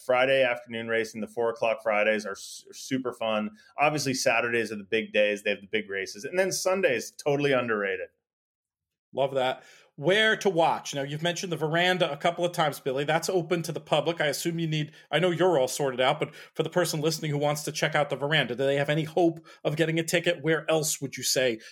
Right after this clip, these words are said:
Speaker 2: they should look to watch Del Mar from?
Speaker 1: Yeah, I think there's great vantage points everywhere at Del Mar. I don't think you could get a bad table.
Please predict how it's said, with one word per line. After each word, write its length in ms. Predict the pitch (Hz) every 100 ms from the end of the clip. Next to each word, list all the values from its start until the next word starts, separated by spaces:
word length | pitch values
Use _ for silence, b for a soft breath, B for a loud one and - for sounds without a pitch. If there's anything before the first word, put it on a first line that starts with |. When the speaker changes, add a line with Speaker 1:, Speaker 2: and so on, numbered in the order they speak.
| _
Speaker 2:
they 140 | 135 131
should 300 | - 127 - -
look 180 | 120 -
to 60 |
watch 320 | 120 113 -
Del 160 | - 107
Mar 160 | 98 92
from? 160 | - - _
Speaker 1:
Yeah, 240 | 190 226
I 140 | 180 240
think 360 | 254 349 -
there's 260 | 202 165 -
great 440 | - 120 143 143
vantage 460 | 110 110 113 107 -
points 500 | 113 107 107 - - _
everywhere 480 | 120 139 143 101 92
at 100 | -
Del 160 | 107 98
Mar. 140 | 95
I 60 | 113
don't 120 | 160
think 140 | 160
you 100 | 131
could 180 | 107 107
get 140 | 113
a 160 | 107 101
bad 500 | 104 104 107 104 101 - _ -
table. 640 | - 117 120 95 - -